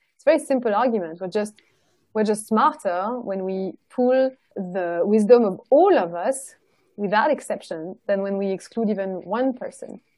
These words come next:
Like, we miss out on, on a perspective that could turn out to have been crucial. And we can tell that ahead of time who's gonna be essential or non-essential. So we have to include everyone.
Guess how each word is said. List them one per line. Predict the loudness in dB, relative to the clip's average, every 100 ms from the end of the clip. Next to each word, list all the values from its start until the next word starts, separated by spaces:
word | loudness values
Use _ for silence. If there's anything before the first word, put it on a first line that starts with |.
| _ _ _ _ _ -8
Like, | -6 -2
we | -2
miss | 2 0 2
out | 0 0 -2
on, | -8 -8
on | -8 -10
a |
perspective | -8 -10 -8 -6 -4
that | -4 -6
could | 0 0 0
turn | -8 -8
out | -8 -10 -10
to | -8 -8 -14 -12
have | -6 -2
been | -2
crucial. | 0 -2 -2 -4 -8 -12 _ _ _ -8
And | 0
we | 0
can | 2 0 2
tell | 4 4
that | 4 -2
ahead | -4 -10
of | -8
time | -10 -10 -8
who's | -8
gonna | -8 -10
be | -8 -8 -10 -12
essential | -12 -10 -12 -10
or | -10 -10 -12 -16 _ _ _ _ _ _ -14
non-essential. | -10 -10 -12 -16 -18 -20 -10
So | -6
we | -6
have | -6
to | -10
include | -10 -10 -10
everyone. | -10 -16